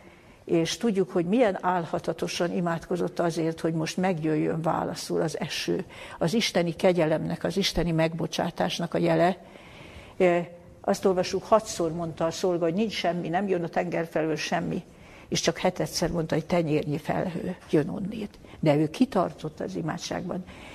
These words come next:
Tehát azt kell mondanom, hogy akik ma megtanulnak hittel imádkozni, Illés is hozzánk hasonló természetű ember volt. És hozzá hasonló természetű emberek elnyerhetik Illés lelkét és erejét,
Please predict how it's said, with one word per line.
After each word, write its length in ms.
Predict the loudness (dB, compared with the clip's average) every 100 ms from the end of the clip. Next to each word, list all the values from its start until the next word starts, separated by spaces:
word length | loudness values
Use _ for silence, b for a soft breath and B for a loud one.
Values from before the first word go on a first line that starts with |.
| B B 4
Tehát 320 | 6 6 2
azt 180 | -2 2
kell 140 | 2
mondanom, 520 | 2 0 0 0 -2
hogy 200 | 0 2
akik 240 | 2 0 2
ma 160 | 4
megtanulnak 800 | 4 0 0 -2 0 -2 -2 -2
hittel 400 | -2 -2 0 0
imádkozni, 800 | 0 -2 -4 -6 -6 -6 -10 -10 B B B B B B 4
Illés 380 | 6 8 6 2
is 120 | -2
hozzánk 420 | -2 2 0 0
hasonló 420 | -4 -2 -2 -4
természetű 760 | -4 -4 -4 -6 -6 -6 -2 -2
ember 340 | -2 -4 -6
volt. 300 | -6 -8 -8 -18 B B B B
És 140 | 0
hozzá 320 | 6 6 6 -2
hasonló 520 | 2 0 2 2 0
természetű 680 | 0 -2 -2 -4 -4 -2 -2
emberek 480 | 0 0 0 2 4
elnyerhetik 680 | 4 4 0 0 -4 -4 -4
Illés 340 | 0 -2 0
lelkét 440 | 0 0 -2 -4
és 180 | -4 -2
erejét, 500 | -2 0 0 0 -2